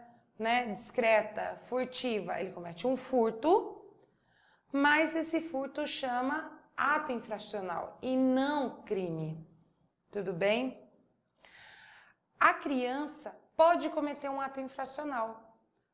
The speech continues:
mas ela não vai ser responsabilizada.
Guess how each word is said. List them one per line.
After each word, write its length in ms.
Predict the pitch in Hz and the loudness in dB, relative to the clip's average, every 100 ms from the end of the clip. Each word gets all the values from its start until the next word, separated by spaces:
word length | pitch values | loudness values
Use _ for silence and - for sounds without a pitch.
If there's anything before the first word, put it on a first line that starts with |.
| _ _ _ _ _ _ _ _ _ _ - | _ _ _ _ _ _ _ _ _ _ -4
mas 540 | 240 262 294 - - | 2 2 2 -2 -6
ela 340 | 233 240 262 269 | -2 0 2 2
não 200 | 254 247 | 0 -2
vai 160 | 240 | -4
ser 300 | - 254 262 | -2 0 0
responsabilizada. 1800 | 226 175 254 294 294 - 277 269 - 262 220 233 208 180 190 190 180 - | 0 -2 0 0 -4 -8 -6 -6 -6 -6 -4 -4 -4 -4 -4 -6 -8 -12